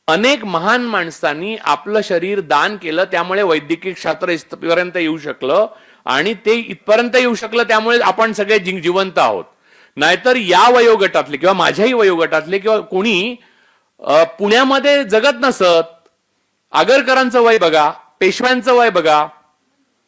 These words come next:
एक औरंगजेब सोडले तर नव्वदात कोणीच पोचलेलं नाहीये.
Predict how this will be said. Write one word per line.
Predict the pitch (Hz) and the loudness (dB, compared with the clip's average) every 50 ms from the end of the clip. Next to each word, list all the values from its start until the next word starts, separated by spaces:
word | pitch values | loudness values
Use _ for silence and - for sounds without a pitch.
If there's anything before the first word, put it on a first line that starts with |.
| _ _ _ _ _ _ _ _ _ _ _ _ _ _ _ _ _ _ | _ _ _ _ _ _ _ _ _ _ _ _ _ _ _ _ _ _
एक | 175 220 233 240 | 0 2 4 4
औरंगजेब | 196 180 190 220 247 262 302 302 262 311 302 | 4 4 4 2 2 2 0 0 2 0 0
सोडले | 226 - 254 247 233 240 240 233 | 0 2 0 2 2 4 2 2
तर | - 240 | 2 0
नव्वदात | 233 233 226 233 254 269 254 277 269 208 - _ 208 | 2 2 2 4 4 4 4 4 2 2 -2 _ -2
कोणीच | 233 254 302 247 | 0 0 0 0
पोचलेलं | 233 262 254 - 247 226 220 214 202 190 175 | 0 0 0 0 2 2 4 4 4 4 4
नाहीये. | 156 139 131 120 113 107 104 | 2 -2 -2 -4 -6 -8 -10